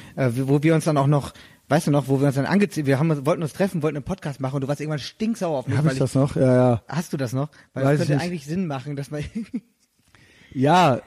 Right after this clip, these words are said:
Speaker 2: ja, es ist halt eben, ne, das ist auch das, was ich so eingangs meinte, als du reinkamst. Ich ver-, ne, wenn, ich hab halt, ich versuch halt, ich hab halt irgendwie ein Ziel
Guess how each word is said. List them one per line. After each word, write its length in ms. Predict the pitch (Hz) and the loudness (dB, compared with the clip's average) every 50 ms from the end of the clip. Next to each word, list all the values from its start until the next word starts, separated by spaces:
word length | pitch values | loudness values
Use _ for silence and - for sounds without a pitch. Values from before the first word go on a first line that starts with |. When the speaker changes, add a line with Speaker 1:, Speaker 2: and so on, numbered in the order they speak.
| - - | -8 -2
Speaker 2:
ja, 300 | - 151 180 190 180 147 | 2 4 4 6 6 4
es 260 | 127 - - 135 - - | 4 2 -2 -4 -6 -6
ist 140 | 185 - | -4 0
halt 160 | - 190 185 - | 0 0 2 2
eben, 260 | 185 196 202 196 - | 2 0 0 -2 -4
ne, 200 | - 156 180 208 | -2 0 0 2
das 160 | 202 190 175 | 2 0 0
ist 60 | - 208 | 0 0
auch 140 | - 160 | 0 0
das, 220 | - 190 180 - - | 0 0 -2 0 0
was 100 | 190 180 | -2 -2
ich 60 | - | 0
so 80 | - 160 | -2 -2
eingangs 400 | - 170 185 196 196 180 - - | 0 0 -2 -2 -4 -6 -6 -4
meinte, 260 | 156 160 180 202 185 | -4 -4 -2 -2 -2
als 140 | 156 - - | -4 -4 -6
du 60 | 143 | -4
reinkamst. 640 | 127 139 156 185 196 - 147 139 147 175 - - _ _ _ _ _ _ _ _ _ _ _ _ _ _ _ _ _ _ _ _ _ _ | -2 -2 -2 -2 -2 -2 -2 -2 -2 -2 -6 -12 _ _ _ _ _ _ _ _ _ _ _ _ _ _ _ _ _ _ _ _ _ _
Ich 200 | - 190 170 - | 0 0 0 0
ver-, 140 | 226 202 - - - _ - - | -4 -6 -6 -8 -16 _ -8 -2
ne, 300 | 160 196 240 262 233 - - - - - | 2 4 4 4 2 0 -6 -16 -20 -10
wenn, 240 | - - 165 190 180 - | -4 -2 -2 -2 -2 -4
ich 260 | - - - - - | -8 -8 -6 -4 -2
hab 120 | 185 202 196 | 0 0 2
halt, 180 | 214 220 - - | 2 0 0 -2
ich 100 | 139 - | -4 -4
versuch 480 | 175 170 143 165 208 247 277 269 - | -2 -2 2 4 4 4 4 2 0
halt, 240 | 175 165 156 160 - | -2 0 0 0 -2
ich 200 | - - - - | -4 -10 -6 -4
hab 140 | 190 180 - | -4 -2 0
halt 220 | 196 190 185 - - | 0 0 0 0 -2
irgendwie 460 | - 175 180 185 170 180 175 170 - - | 0 0 0 0 -2 -2 -4 -4 -4 -4
ein 160 | 139 147 156 | -4 -4 -4
Ziel 460 | - - - - 151 131 117 98 107 | -4 -6 -8 -4 -2 -2 -2 -2 -4